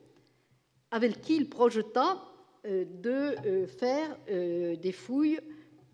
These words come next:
dans un avenir proche. Lors d'un second voyage au Liban en dix-huit cent soixante-dix, il fit une excursion à Saïda, très courte, de quatre jours, qui est relatée par son secrétaire, Ernest Massenot.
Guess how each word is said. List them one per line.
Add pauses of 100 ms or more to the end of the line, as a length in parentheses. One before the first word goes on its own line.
(280)
dans
un
avenir
proche. (1400)
Lors
d'un
second
voyage
au
Liban
en
dix-huit
cent
soixante-dix, (480)
il
fit
une
excursion
à
Saïda, (200)
très
courte,
de
quatre
jours, (400)
qui
est
relatée
par
son
secrétaire, (120)
Ernest
Massenot.